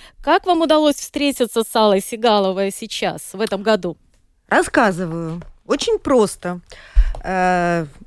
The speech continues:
Speaker 2: в, в, в, мы, во-первых, знакомы не первый год. И я уже у Аллы брала интервью, и, э, я её очень люблю. Я самая преданная поклонница, фанатка.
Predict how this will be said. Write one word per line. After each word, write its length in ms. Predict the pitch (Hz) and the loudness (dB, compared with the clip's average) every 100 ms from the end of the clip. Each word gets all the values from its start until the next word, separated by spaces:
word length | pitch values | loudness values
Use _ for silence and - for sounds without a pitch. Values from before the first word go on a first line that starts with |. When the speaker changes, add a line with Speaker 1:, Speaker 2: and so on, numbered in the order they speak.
| - | -20
Speaker 2:
в, 200 | 165 180 | -14 -12
в, 380 | 156 - 156 - | -12 -14 -16 -14
в, 380 | 165 165 165 | -12 -10 0
мы, 180 | 240 330 | 6 6
во-первых, 480 | 277 262 339 320 233 | 6 4 4 2 2
знакомы 440 | 240 233 339 370 | 2 2 0 0
не 120 | 247 208 | 0 0
первый 320 | 262 285 233 | 0 -2 -4
год. 320 | 175 160 - - - | -4 -6 -8 -18 -18
И 100 | - | -4
я 320 | 185 185 240 294 | -2 2 4 4
уже 560 | 254 196 220 208 190 - | 2 0 2 4 2 0
у 220 | 190 196 | 0 2
Аллы 300 | 214 285 226 | 4 2 0
брала 560 | 170 190 190 190 185 | -2 -2 0 2 2
интервью, 640 | 165 165 185 185 220 339 349 - - - - | 0 -2 -4 -2 0 0 -2 -10 -18 -20 -4
и, 240 | 214 220 | 2 4
э, 280 | 202 190 180 | 4 4 2
я 160 | 196 233 | 2 2
её 160 | 240 226 | 4 2
очень 280 | 214 208 | 0 -2
люблю. 420 | 190 190 196 269 320 | -4 -4 -2 0 0
Я 400 | 208 214 208 185 | 2 2 2 2
самая 340 | 233 220 185 | 0 2 2
преданная 680 | 160 202 180 185 175 165 151 - - - | 2 0 0 -2 -2 -4 -6 -12 -6 -2
поклонница, 720 | 185 247 311 294 220 - 190 | 0 4 4 4 2 -2 -4
фанатка. 720 | - 180 233 262 - 208 180 | 0 0 0 0 -2 -2 -2